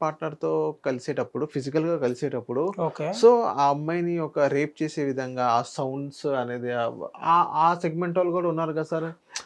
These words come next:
Speaker 1: So, ఇప్పుడు ఏదైతే పార్న్
Speaker 2: అవును,
Speaker 1: వీడియోస్
Speaker 2: అవును.
Speaker 1: చూసి చెడిపోతున్నారు. ఇప్పుడు, so,
Speaker 2: అవును,
Speaker 1: ఇప్పుడు
Speaker 2: అవును.
Speaker 1: పార్న్ వీడియోస్లో, ఆ, ఏదో పేరుంది, చేతులు కట్టేసి
Speaker 2: అవును,
Speaker 1: గానీ,
Speaker 2: దాన్ని, దాన్ని అర్థమైంది.
Speaker 1: even ఇప్పుడు మనం, ఆ, బాలి గానీ, ఏదైతే అక్కడికి వెళ్ళి హోటల్స్ రూమ్స్‌లో కూడా హ్యాండ్ కప్స్ పెడుతున్నారు.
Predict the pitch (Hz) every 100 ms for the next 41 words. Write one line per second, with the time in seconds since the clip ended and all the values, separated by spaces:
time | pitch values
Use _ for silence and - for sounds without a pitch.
0 | - - 233 175 220 196 220 233 233 170
1 | 190 180 202 202 202 202 196 190 165 156
2 | 165 156 127 185 180 165 156 196 156 160
3 | 185 190 185 180 190 202 180 - _ _
4 | 151 156 147 139 _ _ _ _ - 143
5 | 160 - - 170 185 170 147 - - -
6 | 180 185 - 160 - 160 214 240 240 214
7 | 196 190 175 165 165 202 233 277 220 170
8 | 254 254 226 226 233 233 - 175 180 180
9 | 170 147 147 170 190 185 170 175 185 -
10 | 156 180 185 165 170 160 170 208 170 180
11 | 180 226 - 208 196 175 196 151 135 156
12 | 202 - _ _ 170 180 170 - - -
13 | 175 160 - 143 135 135 147